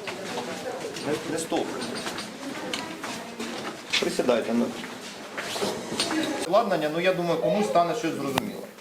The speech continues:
Я не буду розкривати, чому це воно тут є, але воно потрібно. Тут був, е,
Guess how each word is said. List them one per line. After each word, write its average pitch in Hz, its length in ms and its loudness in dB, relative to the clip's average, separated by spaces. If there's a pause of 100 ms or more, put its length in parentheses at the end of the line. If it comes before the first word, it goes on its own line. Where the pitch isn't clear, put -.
(400)
Я 180 120 6
не 185 80 6
буду 156 260 4
розкривати, 151 500 4
чому 208 360 2
це 160 60 6
воно 147 260 2
тут 135 160 -4
є, 135 140 6
але 147 140 6
воно 160 200 6
потрібно. 110 440 2
Тут 208 240 4
був, 180 200 4 (420)
е, 156 240 10